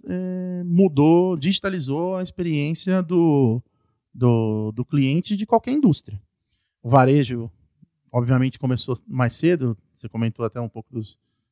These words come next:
dos motivos, mas, poxa, na Localiza a gente já faz uma, uma, uma grande parte das reservas em cima de canais digitais.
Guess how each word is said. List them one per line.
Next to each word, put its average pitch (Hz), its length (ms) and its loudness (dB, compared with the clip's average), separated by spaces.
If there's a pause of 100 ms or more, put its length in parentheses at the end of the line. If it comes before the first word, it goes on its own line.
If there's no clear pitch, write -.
(140)
dos 113 100 -2
motivos, 143 640 0 (440)
mas, 123 1000 0
poxa, 107 380 -2
na 107 140 -8
Localiza 117 500 -2
a - 20 4
gente 185 180 -2
já 214 120 -4
faz 196 200 -4
uma, 208 120 -2
uma, 151 840 -4 (440)
uma 131 200 0
grande 135 260 2
parte 165 220 -6
das 170 140 -6
reservas 170 680 -4
em 185 140 -6
cima 185 240 -6
de 175 80 -12
canais 185 240 -6
digitais. 170 520 -4